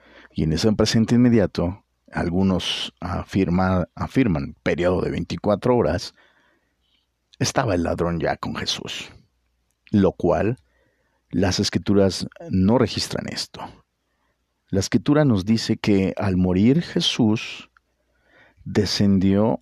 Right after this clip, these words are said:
a las partes bajas de la tierra. Desde luego, desde luego, eh, tenía que resucitar también,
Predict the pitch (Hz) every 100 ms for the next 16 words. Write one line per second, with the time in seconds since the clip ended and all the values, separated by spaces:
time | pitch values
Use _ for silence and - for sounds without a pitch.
0 | - 95 87 87 82 - - 101 98 -
1 | 87 85 80 156 - 82 - 131 - -
2 | - - - - _ _ _ _ _ _
3 | _ _ _ _ _ _ _ _ 101 92
4 | 98 98 104 104 127 - - 92 85 85
5 | 80 85 95 110 - _ _ _ - 87
6 | 87 87 - - - - - _ _ -
7 | 101 101 117 113 - 104 104 135 104 95
8 | - 104 - 85 107 101 123 - 143 127
9 | 110 98